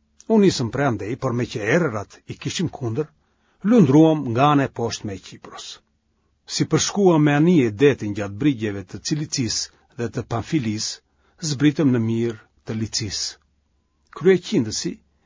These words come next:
gjeti atje një anije të Aleksandris që lundronte për në Itali dhe na hipi në të. Lundruam nga dal për shumë ditë dhe mezi arritëm deri përballë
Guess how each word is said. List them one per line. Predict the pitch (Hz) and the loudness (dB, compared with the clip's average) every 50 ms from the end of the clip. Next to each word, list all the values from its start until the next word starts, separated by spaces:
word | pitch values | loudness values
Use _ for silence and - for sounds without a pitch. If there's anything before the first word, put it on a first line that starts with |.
| _ _ _ _ - | _ _ _ _ -16
gjeti | 139 120 - 247 247 - - 233 208 | -12 -6 -2 -2 -2 0 0 0 -2
atje | 170 147 190 185 | 0 0 0 0
një | 175 156 147 | 2 2 0
anije | 131 123 127 131 131 120 113 | 2 2 2 2 2 0 -2
të | 104 - 107 | -4 -6 -8
Aleksandris | 95 101 127 - - 196 180 127 104 95 101 120 - - - - _ _ _ _ _ - | -8 -6 -6 -6 -2 -2 -2 -2 -2 -4 -8 -8 -8 -8 -10 -12 _ _ _ _ _ -6
që | - 208 190 | -4 0 0
lundronte | 165 131 117 123 123 127 127 113 135 117 | 2 0 0 0 -2 -2 -2 -4 -6 -8
për | - - 131 | -6 -4 -4
në | 123 123 | -2 -2
Itali | 113 - 110 101 107 110 127 - - _ _ _ _ _ - | -4 -6 -8 -6 -6 -6 -6 -8 -10 _ _ _ _ _ -10
dhe | 135 123 | -8 -6
na | 110 98 92 | -6 -6 -6
hipi | 104 107 104 - 101 | -8 -8 -8 -8 -8
në | 101 101 | -8 -10
të. | - 98 85 - _ _ _ _ _ _ _ _ _ _ _ _ _ _ _ _ _ _ _ _ - | -10 -12 -14 -14 _ _ _ _ _ _ _ _ _ _ _ _ _ _ _ _ _ _ _ _ 2
Lundruam | 151 175 160 143 170 165 151 135 120 | 4 4 4 4 4 2 4 2 2
nga | 117 139 | 0 -2
dal | 131 113 113 110 113 113 113 123 120 | -2 -2 -2 -2 0 -2 -2 -4 -6
për | - 123 110 - - | -8 -10 -10 -10 -6
shumë | - 156 156 139 110 95 | -2 0 0 0 0 -2
ditë | 110 117 117 - - - _ - 135 117 | -4 -6 -6 -8 -12 -20 _ -14 -6 -2
dhe | 147 165 | 0 0
mezi | 165 165 139 113 104 117 120 117 | 2 2 2 0 0 -2 -2 -2
arritëm | 113 110 110 110 110 113 104 101 | -2 -2 -4 -4 -6 -6 -6 -6
deri | 110 117 123 123 110 | -4 -4 -4 -4 -6
përballë | 110 107 92 107 104 104 104 101 - | -8 -8 -6 -6 -6 -6 -6 -8 -12